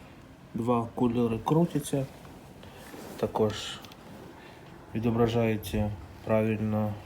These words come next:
відеокарти, ноутбук заряджається. Також видно, що присутні температура графічного дискретної відеокарти. З'явився правий вентилятор. Хоча до цього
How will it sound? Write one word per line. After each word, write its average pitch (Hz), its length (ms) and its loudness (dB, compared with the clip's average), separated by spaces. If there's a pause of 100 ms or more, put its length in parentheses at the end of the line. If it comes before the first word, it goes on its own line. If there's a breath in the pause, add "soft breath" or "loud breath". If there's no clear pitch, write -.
(120)
відеокарти, 117 880 2 (520)
ноутбук 110 340 0
заряджається. 120 920 2 (960)
Також 110 460 0
видно, 113 500 2
що 110 560 2 (420)
присутні 113 800 2 (380)
температура 117 840 4 (240)
графічного 113 1160 0
дискретної 117 580 2
відеокарти. 120 800 2 (340)
З'явився 110 540 2
правий 107 500 4 (280)
вентилятор. 117 560 0 (260)
Хоча 117 540 6 (580)
до 113 140 0
цього 113 460 2